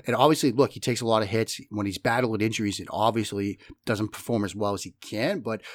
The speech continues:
the potential is there for him to be one of those top quarterbacks. But again, we're talking about a guy that's been in the league for a long time. Is he ever going to firmly establish himself as one of those guys?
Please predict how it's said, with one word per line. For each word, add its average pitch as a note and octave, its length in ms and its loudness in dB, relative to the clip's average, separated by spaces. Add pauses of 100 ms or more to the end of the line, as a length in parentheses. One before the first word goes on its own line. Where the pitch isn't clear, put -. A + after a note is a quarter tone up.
(160)
the C#3 100 0
potential G#3+ 640 -2
is B2+ 120 0
there E3+ 200 0
for B2 180 -2
him B2+ 180 0
to A2+ 100 -6
be A2+ 240 0
one G#2+ 180 0
of A2 60 -4
those A2 180 -2
top - 340 -2 (140)
quarterbacks. C#3+ 400 2
But A#2+ 140 2
again, A#2 320 4
we're A2 80 0
talking C3 320 0
about A#2 260 0 (260)
a G#2+ 60 -12
guy A#2 200 2
that's A2+ 240 -2 (160)
been A#2 120 -2
in C3 80 2
the B2 60 0
league A#2+ 200 0
for A#2 80 -2
a A2 60 2
long G#2+ 220 2
time. A#2 360 0
Is E2+ 100 -8
he F#2+ 120 -8
ever A2 160 -2
going G2+ 220 -2
to F#2+ 180 -2 (200)
firmly G#2+ 480 0
establish G#2+ 460 -2
himself C#3+ 320 4
as C#3 100 0
one D3 100 6
of D3+ 60 4
those C#3+ 120 0
guys? D3+ 420 -2